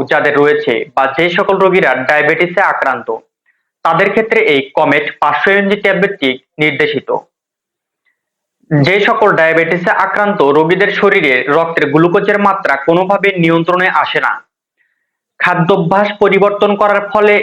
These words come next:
এবং দৈনন্দিন শরীরচর্চা বা ব্যায়াম করার ফলেও যাদের শরীরে রক্তের গ্লুকোজের মাত্রা কোনোভাবে নিয়ন্ত্রণে আসে না, তাদের ক্ষেত্রে এই মেটফর্মিন জাতীয় কমেট পাঁচশো এমজি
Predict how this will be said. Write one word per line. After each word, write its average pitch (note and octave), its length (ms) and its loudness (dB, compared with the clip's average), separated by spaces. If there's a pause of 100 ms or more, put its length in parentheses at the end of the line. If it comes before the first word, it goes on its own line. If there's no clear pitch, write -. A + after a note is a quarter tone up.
এবং C3+ 200 2 (480)
দৈনন্দিন F3+ 480 2 (120)
শরীরচর্চা G3 600 0
বা C3+ 120 0 (120)
ব্যায়াম D#3+ 240 0 (120)
করার D#3 220 2 (160)
ফলেও E3+ 280 4 (240)
যাদের D3 240 2 (140)
শরীরে F3 360 0 (540)
রক্তের F3+ 460 2
গ্লুকোজের F#3 560 2
মাত্রা G#3 240 0 (120)
কোনোভাবে F#3 420 0 (160)
নিয়ন্ত্রণে D#3+ 460 0 (180)
আসে D3+ 240 -4
না, A2 80 0 (840)
তাদের E3 300 0
ক্ষেত্রে A3+ 260 0 (180)
এই C#3+ 80 2 (140)
মেটফর্মিন F#3+ 640 0
জাতীয় E3+ 260 2 (180)
কমেট D#3 240 0 (120)
পাঁচশো E3+ 300 0
এমজি G3+ 220 2